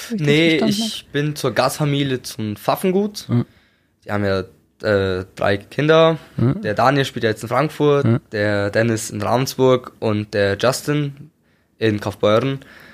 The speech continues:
Speaker 2: bei der U zwanzig.
Speaker 3: Mhm.
Speaker 2: Und ich hab bei denen auch gewohnt und wir hatten wirklich guten Kontakt mit denen, alles hat auch gepasst. Dann bin ich auch in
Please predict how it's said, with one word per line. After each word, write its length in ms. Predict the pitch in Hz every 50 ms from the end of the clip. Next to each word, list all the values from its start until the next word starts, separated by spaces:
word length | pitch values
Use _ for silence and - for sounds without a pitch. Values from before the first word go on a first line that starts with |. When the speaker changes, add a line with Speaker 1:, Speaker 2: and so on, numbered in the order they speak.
| - _ _ _ _ _ _
Speaker 2:
bei 100 | - 101
der 80 | 104
U 40 | 110
zwanzig. 560 | - - 117 123 131 - 139 135 131 - -
Speaker 3:
Mhm. 60 | - 110
Speaker 2:
Und 300 | 107 110 110 113 - -
ich 120 | 117 -
hab 100 | 123 123
bei 120 | - 131 127
denen 160 | 131 135 131
auch 180 | 104 120 -
gewohnt 720 | - 120 110 123 143 165 185 196 208 190 202 - - - - _ _ _
und 480 | - 117 120 120 120 120 120 120 120 117
wir 80 | 117 110
hatten 220 | 113 113 - 123
wirklich 220 | 120 - - 135 -
guten 260 | - 160 160 160 151
Kontakt 320 | 143 135 120 - 151 -
mit 160 | 160 147 147 147
denen, 440 | 151 147 147 147 143 143 143 143
alles 720 | - - - 131 131 135 131 127 127 123 - - - - -
hat 100 | 117 107
auch 140 | 107 101 -
gepasst. 400 | - - - 131 123 135 - -
Dann 80 | 120 107
bin 120 | 107 104
ich 60 | 104
auch 160 | 101 95 -
in 300 | - 101 101 98 98 117